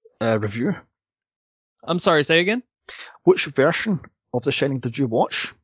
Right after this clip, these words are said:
Speaker 2: Oh, um, wow, there is, like, a couple of different cuts, isn't there?
Speaker 1: Mm.
Speaker 2: Um,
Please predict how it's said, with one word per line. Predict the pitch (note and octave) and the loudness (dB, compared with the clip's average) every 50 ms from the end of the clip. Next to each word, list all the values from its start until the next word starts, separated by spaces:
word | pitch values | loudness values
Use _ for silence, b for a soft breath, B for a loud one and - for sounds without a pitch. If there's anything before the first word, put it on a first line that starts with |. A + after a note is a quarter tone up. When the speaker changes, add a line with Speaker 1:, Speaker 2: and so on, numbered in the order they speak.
| _ _ - | _ _ -8
Speaker 2:
Oh, | C#3 D3 F3 G#3+ A#3+ B3+ A#3+ A3 G3+ E3 C#3+ C3 A#2+ - - - - | -6 -4 -2 0 2 2 4 4 4 2 0 -4 -6 -10 -12 -8 -4
um, | E3+ E3+ F3 F3+ F#3 F#3+ F#3 F#3 F3+ F3+ E3+ D#3 C3+ _ _ _ _ _ _ _ _ _ - - - _ _ - | -2 -2 0 0 0 0 0 0 -2 -2 -4 -8 -10 _ _ _ _ _ _ _ _ _ -20 -20 -20 _ _ -4
wow, | B2 C#3+ F3+ A3 F#3 D#3 | 0 4 6 6 6 6
there | C#3+ C#3+ C#3 | 6 6 6
is, | C#3+ D3+ F#3+ G#3+ G#3+ - G#3+ | 6 6 6 4 4 2 2
like, | G3+ F#3 E3 - _ _ _ _ _ | 2 2 0 -4 _ _ _ _ _
a | - D3 | -8 -8
couple | - - - E3 F3 G#3+ F#3+ | -4 0 0 0 0 0 -2
of | F#3 E3 | -2 0
different | D3+ G3 G3+ - G#3 D#3 - | 0 0 0 0 -2 -6 -6
cuts, | - - B3 D4 C4 - - - | -6 -2 -2 -2 -2 -2 -4 -4
isn't | F3 G#3 G3+ D#3+ B2 A#2 | -4 -2 -4 -4 -8 -8
there? | - A2 A2+ G#2+ G2+ - _ _ _ - | -6 -6 -6 -6 -8 -10 _ _ _ -6
Speaker 1:
Mm. | D#3 | -2
Speaker 2:
Um, | D#3 D#3 D#3 D#3 D#3 D3+ D3 C#3+ C#3+ C#3 C3 | 0 2 2 4 4 2 2 0 -2 -6 -10